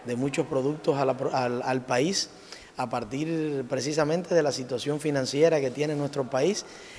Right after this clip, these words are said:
Esto, eh, complejiza luego el traslado hacia las provin-, hasta las provincias y, por supuesto, hacia los almacenes de la empa, hacia las bodegas.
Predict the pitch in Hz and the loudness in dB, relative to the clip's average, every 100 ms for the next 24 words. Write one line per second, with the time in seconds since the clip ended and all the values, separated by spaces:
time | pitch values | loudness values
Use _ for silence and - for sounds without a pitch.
0 | - 135 151 151 180 170 170 - 139 135 | -6 2 2 4 6 8 6 2 -2 0
1 | 135 131 131 147 147 139 123 170 180 165 | 0 0 0 0 2 4 2 2 2 6
2 | 151 185 180 139 - - - - - 139 | 8 8 8 4 0 -12 -18 -12 -2 -2
3 | 131 135 131 143 175 180 180 180 143 135 | 0 2 4 8 10 10 8 4 0 0
4 | 139 131 123 131 127 160 190 143 139 143 | 2 0 0 0 4 4 4 2 0 2
5 | 131 - 131 160 202 180 151 139 123 123 | 0 0 2 2 2 0 0 -2 -2 6
6 | 151 180 180 117 - - - - - 127 | 8 8 6 -6 -8 -16 -18 -8 -2 2
7 | 135 131 135 127 117 151 160 147 127 147 | 4 4 2 2 0 0 2 4 4 4
8 | 190 190 175 139 - - 135 - 131 120 | 2 0 0 -4 -4 -4 -2 0 0 0
9 | 123 139 185 226 | 4 6 6 4